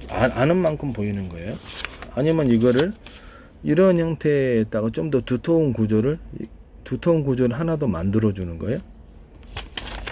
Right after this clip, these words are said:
이게 지금, 그렇죠. 이렇게 하나, 둘, 세 개로 삼 층 높이로 만들어, 삼 층으로 만들어. 원래 이제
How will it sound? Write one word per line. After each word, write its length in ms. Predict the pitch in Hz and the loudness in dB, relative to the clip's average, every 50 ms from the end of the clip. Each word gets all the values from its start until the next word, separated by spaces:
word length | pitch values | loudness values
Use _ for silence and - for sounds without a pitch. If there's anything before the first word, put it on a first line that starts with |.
| - - - - - - - - - - - | -14 -14 -16 -16 -18 -16 -16 -16 -16 -10 -2
이게 240 | 127 131 139 143 135 | 2 4 4 4 4
지금, 240 | 127 143 139 131 117 - - - - - - - - - - - - - - - - - - | 2 2 0 0 0 -2 -6 -16 -20 -20 -20 -20 -20 -20 -20 -20 -20 -20 -20 -20 -20 -12 -4
그렇죠. 320 | - 151 165 175 165 - 131 | 0 2 2 2 2 2 2
이렇게 320 | 123 127 127 - 113 - - - - | 2 2 2 0 0 0 -2 -8 -8
하나, 320 | - 156 170 180 170 143 - - - - | -4 -2 0 0 0 -2 -4 -8 -12 -4
둘, 260 | - 143 143 131 117 | -2 0 2 2 0
세 240 | 110 - 196 196 202 | 0 0 0 0 2
개로 380 | 190 170 131 113 107 113 131 - - - | 2 2 2 2 2 0 -2 -10 -16 -14
삼 180 | 104 - 160 185 | -10 -6 -6 -4
층 200 | - - 208 190 | -2 0 0 0
높이로 340 | 156 131 113 - 135 120 110 | 0 -2 -2 -2 -2 -2 0
만들어, 320 | 101 95 95 92 - 92 | 0 -2 -2 -4 -6 -6
삼 200 | 92 - - 139 | -8 -8 -8 -8
층으로 340 | - - - 160 139 123 110 | -8 -6 -4 -4 -2 -2 -2
만들어. 220 | 90 85 82 82 85 - - - | -4 -4 -8 -10 -12 -10 -4 -2
원래 200 | 127 147 170 170 | 0 2 2 0
이제 280 | 151 131 127 113 107 | 0 0 -2 -2 -4